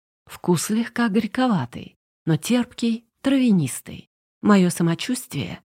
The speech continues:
никак не изменилось, внутренняя энергия осталась нетронутой. "Ну как ты?" Похоже, Лан тоже не до конца верил этому старику, потому что смотрел на меня с тревогой. "Если что-то пойдет не так,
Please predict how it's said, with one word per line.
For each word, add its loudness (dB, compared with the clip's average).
никак 2
не 6
изменилось, 0
внутренняя 4
энергия 0
осталась -2
нетронутой. -2
"Ну 2
как -2
ты?" -16
Похоже, 2
Лан 2
тоже 0
не 0
до -4
конца -2
верил 4
этому 0
старику, -8
потому 2
что -4
смотрел 0
на 2
меня 0
с -20
тревогой. -2
"Если 0
что-то -4
пойдет -2
не 2
так, -6